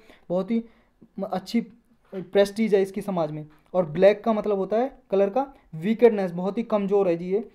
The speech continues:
रेड पैचेस होते हैं, रेड पैचेस का मतलब है रॉयल्टी and evil, ये इसको शो करता है। अब एट डांस कौन कौन से हैं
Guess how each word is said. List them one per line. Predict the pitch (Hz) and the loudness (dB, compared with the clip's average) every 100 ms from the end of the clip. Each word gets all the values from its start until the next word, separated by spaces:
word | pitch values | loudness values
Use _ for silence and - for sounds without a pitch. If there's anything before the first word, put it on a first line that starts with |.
| _ _ - | _ _ -10
रेड | 165 190 220 220 | 0 4 4 4
पैचेस | 220 220 196 | 2 0 -4
होते | 190 196 | -4 0
हैं, | |
रेड | 190 208 214 | 0 0 -2
पैचेस | 202 202 | -4 -6
का | 208 | -6
मतलब | 190 185 254 | -4 -2 -2
है | 285 - _ _ | -4 -12 _ _
रॉयल्टी | 170 190 214 220 240 254 | 0 4 4 2 0 -2
and | 220 202 | -2 0
evil, | 190 190 165 - - | 2 2 0 -10 -6
ये | 196 | -4
इसको | 208 214 214 | -2 -4 -4
शो | 190 | -2
करता | 170 165 165 | -2 -4 -6
है। | 156 151 _ _ _ - | -8 -12 _ _ _ 0
अब | 214 - | 0 2
एट | 226 233 | 4 6
डांस | 190 214 208 | 6 2 2
कौन | 220 | -2
कौन | 214 214 | -2 -4
से | 202 | -4
हैं | 214 247 - | -4 -6 -8